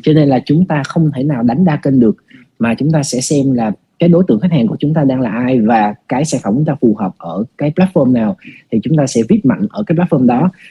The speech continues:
Thì lúc đó tụi em lại chọn là sàn e-com, các sàn e-com là Lazada với lại Shopee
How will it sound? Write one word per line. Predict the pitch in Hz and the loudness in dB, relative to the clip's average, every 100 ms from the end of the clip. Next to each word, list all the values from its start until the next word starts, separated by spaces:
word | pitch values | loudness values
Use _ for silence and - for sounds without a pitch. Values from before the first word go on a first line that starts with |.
| - | -2
Thì | 131 | 2
lúc | 175 | 2
đó | 185 | 2
tụi | 110 127 | -2 0
em | 135 | 0
lại | 110 | 0
chọn | 104 139 190 | -2 -4 -2
là | 107 | -4
sàn | - 123 107 101 101 - | -2 -2 0 -2 -6 -2
e-com, | 139 - 139 131 127 | -4 0 2 2 0
các | 175 | -4
sàn | - 120 | -2 0
e-com | 120 139 127 | 2 0 0
là | 117 110 104 | -2 -4 -6
Lazada | 120 123 135 131 127 127 | -8 -6 -2 -2 -4 -4
với | 156 | -2
lại | - - | -4 -6
Shopee | 180 160 139 | -4 2 2